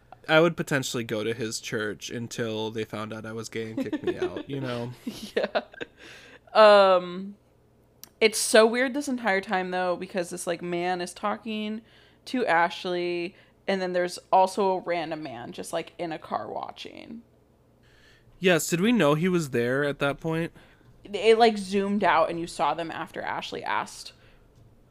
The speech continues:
Speaker 2: for Reverend Stone's help to, like, not get her parents divorced.
Speaker 1: Oh,
Speaker 2: That doesn't make
Speaker 1: scary.
Speaker 2: grammatical sense, but,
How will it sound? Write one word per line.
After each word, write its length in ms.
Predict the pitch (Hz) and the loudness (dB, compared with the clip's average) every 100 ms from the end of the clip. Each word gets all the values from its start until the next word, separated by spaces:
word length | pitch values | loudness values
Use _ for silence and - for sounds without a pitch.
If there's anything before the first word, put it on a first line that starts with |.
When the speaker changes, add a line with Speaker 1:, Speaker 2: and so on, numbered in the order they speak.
| _ _ - | _ _ -12
Speaker 2:
for 200 | - 180 | -4 0
Reverend 340 | 175 165 170 | 2 0 -6
Stone's 440 | - 180 170 165 | -4 -2 -2 -6
help 280 | - 170 - | -10 -10 -10
to, 120 | - 160 | -8 -4
like, 320 | 160 - - _ _ _ _ _ _ | -4 -8 -20 _ _ _ _ _ _
not 440 | 185 175 160 90 - - _ _ _ | -10 -8 -8 -10 -12 -20 _ _ _
get 200 | 202 - | -10 -10
her 120 | 196 - | -8 -14
parents 760 | - - - - - - - _ - - - - | -14 -16 -16 -20 -18 -20 -20 _ -20 -20 -20 -18
divorced. 580 | - - - 131 123 120 120 | -16 -14 -12 -10 -10 -10 -12
Speaker 1:
Oh, 160 | 117 - | -12 -6
Speaker 2:
That 140 | 180 | -6
doesn't 180 | 170 - | -6 -14
make 260 | 117 - - | -16 -18 -20
Speaker 1:
scary. 260 | - - - | -16 -8 -6
Speaker 2:
grammatical 340 | 139 - - 170 | -6 -8 -10 -12
sense, 360 | - 82 - | -12 -14 -14
but, 220 | - 175 | -8 -8